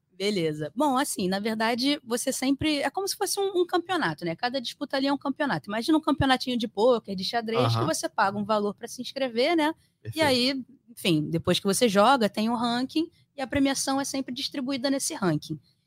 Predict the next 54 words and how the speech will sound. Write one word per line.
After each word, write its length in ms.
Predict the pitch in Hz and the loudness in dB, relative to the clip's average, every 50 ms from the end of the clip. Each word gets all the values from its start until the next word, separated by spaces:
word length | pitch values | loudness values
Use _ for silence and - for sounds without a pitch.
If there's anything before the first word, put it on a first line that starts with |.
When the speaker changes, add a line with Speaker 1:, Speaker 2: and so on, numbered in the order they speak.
| _ _ | _ _
Speaker 1:
E 60 | - 226 | -2 2
é 100 | 285 302 | 2 4
legal 300 | 311 254 220 254 311 311 | 4 4 6 6 6 6
porque 220 | - - - 247 | 4 4 2 0
no 80 | 233 - | 0 2
Cartola 400 | - 214 - - 226 226 220 214 | 2 0 0 0 -2 -2 -2 -2
Express, 440 | - - - - 208 233 269 - | -4 -6 -6 -2 -2 -2 -2 -2
primeiro, 360 | - - 285 269 226 202 175 147 | -4 -2 0 0 2 0 0 -2
todas 260 | - 220 247 285 269 | -2 -2 -2 -2 -4
as 100 | 285 - | -6 -8
premiações 500 | - 254 233 220 202 196 - 190 185 180 | -4 -4 -2 -2 -2 -4 -4 -4 -6 -4
são 120 | 185 180 | -4 -4
garantidas. 720 | 175 170 170 170 165 170 - 175 175 196 233 226 - - - _ _ _ _ _ _ | -2 -2 -2 -2 -2 -4 -4 -4 -4 -4 -4 -6 -6 -10 -12 _ _ _ _ _ _
Então, 100 | - 185 | 0 2
independente 640 | 185 190 302 - - 220 208 196 196 220 254 - - | 4 4 4 2 2 2 2 4 4 2 2 2 2
ali 120 | 220 214 | 0 0
do 120 | 196 202 196 | 0 0 0
número 220 | 202 208 208 196 | 0 0 -2 -2
de 80 | 185 - | -4 -6
pessoas 300 | - 202 - - 196 185 | -6 -6 -4 -4 -4 -4
que 40 | |
estiver 200 | - - 185 196 | -4 -2 -2 -2
participando, 720 | 185 190 180 170 - - 202 - - 180 170 160 156 151 151 _ _ _ - | 0 0 -2 -2 -2 -8 -6 -2 0 2 2 2 0 -2 -6 _ _ _ -10
a 60 | - | -4
gente 220 | 160 185 185 - | -2 -2 -2 -2
vai 260 | 185 170 175 196 214 208 | 2 4 6 6 6 6
honrar, 380 | 185 170 175 170 185 233 262 | 4 4 4 4 4 4 4
né, 180 | 240 190 196 226 | 4 4 4 4
o 40 | 214 | 2
prêmio 260 | - - 170 165 160 | 2 2 2 2 2
que 100 | - 160 | 0 -2
a 20 | |
gente 200 | 160 170 156 - | -2 -2 -2 -2
se 80 | - - | -4 -6
comprometeu. 720 | - 170 160 - 185 190 196 - - - 196 226 285 277 _ _ _ _ _ _ _ | -6 -6 -4 0 0 0 0 -2 -2 -2 0 0 0 -2 _ _ _ _ _ _ _
E 60 | - 240 | 0 0
a 60 | 254 | 2
gente 240 | 233 269 262 320 294 | 4 4 2 2 2
sempre 320 | - 285 302 302 - 330 | 2 2 2 2 2 0
fala 240 | - - 302 - 190 | 0 0 0 0 0
certinho 500 | - - 285 - - - - 269 302 294 | 0 -2 -4 -4 -4 -2 0 0 2 2
ali 400 | 254 220 214 262 320 302 226 - _ _ _ _ _ _ | 2 0 0 0 0 -2 -2 -6 _ _ _ _ _ _
como 240 | _ - 262 311 349 | _ -2 2 2 2
que 80 | 349 339 | 2 0
essa 180 | 302 - 311 | -2 -2 -2
premiação 720 | 277 - 294 285 285 277 269 254 - - 240 247 269 277 | -4 -2 0 0 2 2 0 0 -2 0 0 0 0 0
é 60 | 262 | 0
dividida 640 | 233 254 254 247 277 214 214 240 226 254 262 269 277 - | 0 -2 -2 -2 -2 -2 -2 -2 0 0 0 0 0 -2
em 100 | 240 254 | -4 -4
torno 320 | - - 240 233 254 254 | -4 -4 -4 -2 -2 -2
do 120 | 233 285 | -2 -2
ranking, 340 | 254 202 190 170 156 156 165 | -2 0 0 0 0 -2 -2
né? 120 | 165 165 165 | -2 -2 -2
Então, 500 | 165 - 196 202 208 233 240 233 208 | -4 -2 0 2 2 4 4 2 0